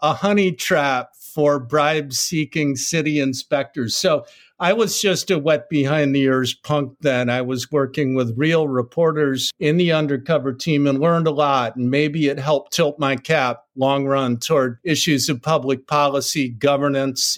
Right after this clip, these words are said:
and, uh, these days unavoidably crime, courts, and policing, and K through twelve education. But from there, I went on a few years at Northwestern, graduated from Brandeis,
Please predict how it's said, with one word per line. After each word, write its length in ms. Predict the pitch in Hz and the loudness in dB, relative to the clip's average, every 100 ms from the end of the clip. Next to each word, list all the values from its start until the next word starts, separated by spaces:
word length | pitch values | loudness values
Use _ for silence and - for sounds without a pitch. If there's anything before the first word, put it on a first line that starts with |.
| _ | _
and, 420 | 123 127 123 123 123 | -4 -2 0 0 0
uh, 160 | 123 | 0
these 320 | 113 147 139 | 0 0 0
days 380 | 120 131 131 120 | 0 0 0 0
unavoidably 960 | 151 139 113 131 131 123 120 131 120 - - | -2 -2 0 0 0 -2 -2 0 0 -4 -8
crime, 540 | - 156 147 147 139 | -2 0 2 0 -2
courts, 420 | - 160 135 - | 0 0 0 -2
and 180 | 147 123 | -2 -4
policing, 720 | 147 135 143 139 - 139 135 | -2 0 2 2 0 -2 0
and 280 | 131 127 120 | 0 -2 -4
K 180 | 156 139 | -2 -2
through 280 | 120 139 123 | -2 -2 -2
twelve 420 | - 139 127 120 | 0 0 2 0
education. 760 | 123 110 117 160 170 - 147 123 | -2 -4 -6 -4 -2 -2 -2 0
But 300 | 143 139 - | 0 -2 -2
from 240 | 185 226 | 0 2
there, 380 | 160 170 214 - _ _ _ _ - | 2 2 0 -4 _ _ _ _ -6
I 180 | 131 135 | 0 0
went 260 | 135 156 160 | 0 0 2
on 400 | 156 160 170 165 | 2 2 0 2
a 160 | 143 | 0
few 180 | - 165 | 0 -2
years 320 | 160 165 151 | 0 0 -2
at 140 | 175 147 | -2 0
Northwestern, 800 | 147 147 160 160 - 196 170 139 | 0 0 0 0 0 -2 -2 0
graduated 760 | 147 151 139 156 156 151 127 | 2 2 0 -2 0 -2 -4
from 220 | 160 139 | -4 -2
Brandeis, 760 | 135 143 147 156 170 190 185 | 0 0 0 0 0 0 -2